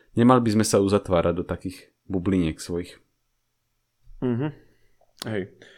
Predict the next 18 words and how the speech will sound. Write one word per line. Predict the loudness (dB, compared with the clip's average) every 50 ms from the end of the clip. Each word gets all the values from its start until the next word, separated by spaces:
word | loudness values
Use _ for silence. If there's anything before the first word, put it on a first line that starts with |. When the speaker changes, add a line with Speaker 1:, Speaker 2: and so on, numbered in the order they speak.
| -20 -20 -20 -20 -20 -20 _ _
Speaker 2:
Vystavovať | _ -6 -6 2 4 4 6 6 4 4
sa | 4 2 0 2 2 0 -4
aj | -4 -4 -4 -4
negatívnym | -2 -2 0 0 0 0 0 -2 -2 -2 -2 -2 -2
a | -4
kritickým | -6 -10 -10 -10 -10 -14 -12 -10 -10 -10
názorom | -8 -10 -10 -10 -10 -10 -8 -10
je | -10 -10 -10 -10 -12 -16 _ _ _ -20
veľmi | -14 -12 -10 -8 -8 -8
dôležité | -8 -8 -10 -10 -10 -12 -14 -14 -16 -14
podľa | -12 -10 -8 -8 -6 -6
mňa | -4 -4 -4 -4 -6 -6
a | -8 -10 -10 -8 -8 -10 -10 -12 -12 -16 -18 -20 _ _ _ _ _ -18 -16 -12 -10 -8 -8 -6 -6 -6
myslím | -6 -6 -6 -10 -10
si, | -10 -8 -8 -6 -4
že | -2 -4 -4
ideme, | -4 -6 -6 -2 -2 -2 -2 -2 -4 -4 -6 -8 -8 -12 -18 _
alebo, | _ -12 -12 -10 -8 -8 -8 -10 -10